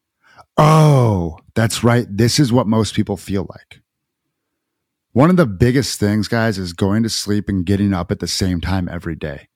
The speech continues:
And if you want to dive in a little deeper than that, rising and go to sleep with the sun. Okay? Which means if you live in the mid-, in the northern Midwest, like in Illinois,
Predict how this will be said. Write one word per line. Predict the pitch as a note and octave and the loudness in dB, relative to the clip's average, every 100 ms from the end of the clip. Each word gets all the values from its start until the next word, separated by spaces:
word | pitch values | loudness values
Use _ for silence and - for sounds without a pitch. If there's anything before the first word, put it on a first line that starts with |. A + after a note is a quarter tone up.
| _ _ _ _ - | _ _ _ _ -6
And | F#2 | -4
if | |
you | G2 | 0
want | G#2+ C#3+ | 4 4
to | D3+ | 2
dive | G#2 G2+ A2 A2 A2+ - | 0 0 0 0 -2 -4
in | A2 G#2 G#2+ G2+ | -2 0 0 -2
a | F2+ | -4
little | F#2 A#2 D#3+ F3 | -4 0 0 0
deeper | G#2 A2+ B2 C#3+ | -2 -2 0 0
than | C#3+ D3+ | 0 2
that, | D#3+ D#3+ _ _ _ _ _ | 0 -2 _ _ _ _ _
rising | A2+ G#2+ A2+ B2 D#3+ C#3 F3+ | -6 -2 0 2 2 2 0
and | D#3 A2 | 2 2
go | A2+ | 2
to | A#2+ | 2
sleep | - - G#2 - _ - | -2 -4 -4 -4 _ -6
with | F#2 G#2+ - - _ | -2 -2 -2 -20 _
the | F#2 F#2+ E2+ | -8 -6 -4
sun. | - - - - F#2 D2+ B1+ - _ _ _ _ _ _ _ _ | -6 -8 -8 -4 -4 -4 -10 -20 _ _ _ _ _ _ _ _
Okay? | - F2+ E2 _ _ _ _ - | -4 -4 -4 _ _ _ _ -2
Which | A2+ F2 | 0 2
means | B2+ C3+ A2+ F#2 | 2 4 2 -2
if | F2+ | 0
you | A#2 | 2
live | A#2 A#2 | 2 2
in | G#2 G2 | 2 0
the | |
mid-, | F#2+ G2+ | 0 0
in | G2+ F#2+ | -2 -4
the | F2 | -4
northern | F2 F#2+ G#2+ G#2 G2 | -2 0 2 2 -2
Midwest, | F#2 F#2 F2 F2 D#2+ - - | -2 -2 -2 -2 -4 -8 -12
like | D#2 | -8
in | G2 | -8
Illinois, | F#2+ A2+ G#2+ G2 F#2 F2 | -4 -2 -2 -2 -4 -6